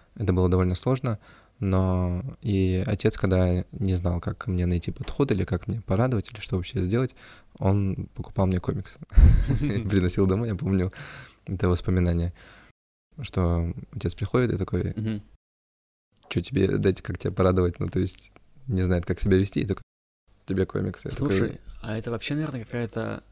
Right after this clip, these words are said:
Speaker 2: Ну, я сужу, может быть, у-, узко, но в-, в-, где, где вырос, там, как бы, короче, да. По-, потому и сужу. Это, мне кажется, кажется, очень общероссийская черта.
Speaker 1: Да, да.
Speaker 2: Что
Speaker 1: Мгм.
Speaker 2: отцы не умеют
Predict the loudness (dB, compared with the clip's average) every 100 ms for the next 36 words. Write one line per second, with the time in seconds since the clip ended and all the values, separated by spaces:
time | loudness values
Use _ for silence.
0 | -20 _ -16 -4 -2 0 0 -2 -12 -10
1 | -6 -2 -2 -2 -2 -4 -4 -8 -12 -14
2 | -18 -20 _ _ -6 -6 -4 -2 -2 -6
3 | -12 -14 -8 -8 -6 -4 0 2 2 0
4 | -4 -4 -6 -8 -8 -10 -12 -10 -4 -2
5 | 2 2 2 -2 -6 -6 -10 -14 -6 -2
6 | 0 0 0 -2 -4 -4 -4 -4 -4 -4
7 | -4 -4 -4 -6 -8 -6 -6 -8 -10 -4
8 | 0 2 2 -2 -4 -8 -2 2 4 4
9 | 2 -2 -4 -4 -4 -2 0 0 -2 -2
10 | -2 -2 -4 -10